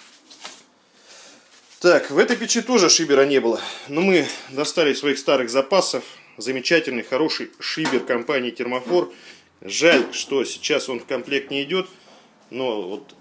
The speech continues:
именно для Надежды Михайловны мы его нашли и по стоимости шибера включили в комплектацию. Чем он хорош, то что у него есть фиксация положений,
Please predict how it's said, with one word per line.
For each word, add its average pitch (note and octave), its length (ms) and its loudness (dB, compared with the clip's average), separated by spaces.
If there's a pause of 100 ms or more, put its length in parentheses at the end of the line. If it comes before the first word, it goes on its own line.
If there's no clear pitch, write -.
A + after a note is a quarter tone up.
именно C3 320 -4
для A2 160 -6
Надежды D3+ 360 -2
Михайловны B2 440 -4
мы A2+ 160 -4
его A2+ 200 0
нашли D#3 500 -6 (460)
и G2 600 -10 (360)
по G#2+ 100 -8
стоимости G#2+ 540 -10
шибера C#3 500 -6 (360)
включили A#2+ 520 -8
в A2 80 -10
комплектацию. G#2+ 800 -10 (1400)
Чем G3 240 0
он F#3 80 2
хорош, G3 380 6
то D#3+ 160 -2
что A2+ 340 0 (240)
у B2+ 100 -10
него D#3 280 2
есть D3 260 0
фиксация C3+ 560 0
положений, C3 640 2